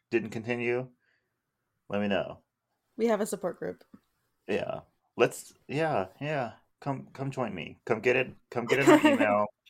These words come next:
Speaker 1: I'll, I'll start, like, a Facebook group or something. I don't know. They don't, they don't
Speaker 2: Facebook.
Speaker 1: have Twitter. They don't have Twitter circles anymore. I would have said Twitter, a Twitter circles group, but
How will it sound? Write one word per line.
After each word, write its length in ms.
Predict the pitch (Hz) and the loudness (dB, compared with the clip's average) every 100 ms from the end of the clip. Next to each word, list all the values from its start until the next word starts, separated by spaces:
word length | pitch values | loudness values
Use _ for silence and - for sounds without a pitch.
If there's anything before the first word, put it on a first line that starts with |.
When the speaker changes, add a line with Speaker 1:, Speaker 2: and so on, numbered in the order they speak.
| _ - - - - - - | _ -20 -16 -14 -14 -18 2
Speaker 1:
I'll, 420 | 90 92 87 - _ _ - | 4 4 0 -8 _ _ 0
I'll 140 | 95 | 0
start, 380 | - - 101 95 | 0 -2 -2 0
like, 260 | 98 101 - | 0 0 -4
a 60 | |
Facebook 440 | - 92 95 104 98 | 2 2 2 -2 0
group 220 | 95 90 | 0 0
or 80 | 90 | -4
something. 600 | 98 85 90 92 92 98 _ | -4 -4 -4 -6 -8 -14 _
I 100 | - | -6
don't 160 | 82 67 | -4 -2
know. 380 | 69 69 73 _ _ _ _ _ _ | -2 -2 -6 _ _ _ _ _ _
They 80 | 196 | 4
don't, 120 | 208 | 6
they 200 | 208 247 | 4 6
don't 140 | 101 104 | 6 6
Speaker 2:
Facebook. 20 | |
Speaker 1:
have 140 | 104 | 2
Twitter. 300 | - 98 92 - _ _ - | 2 0 0 -6 _ _ 2
They 80 | |
don't 140 | 101 104 | 2 4
have 120 | 113 | 0
Twitter 280 | - 98 87 | 2 2 2
circles 460 | - 85 78 69 | 0 -2 0 -2
anymore. 400 | 71 69 71 69 | -6 -6 -6 -4
I 80 | 69 | -2
would 100 | 85 | 0
have 160 | 87 82 | -2 0
said 240 | 87 78 | -2 -2
Twitter, 400 | - 80 71 73 - | -4 -2 0 -2 -2
a 140 | 78 78 | -4 -4
Twitter 320 | - 87 71 | -4 -2 -2
circles 380 | - 73 65 - | -4 -8 -8 -10
group, 240 | 60 57 | -12 -10
but 140 | - | -8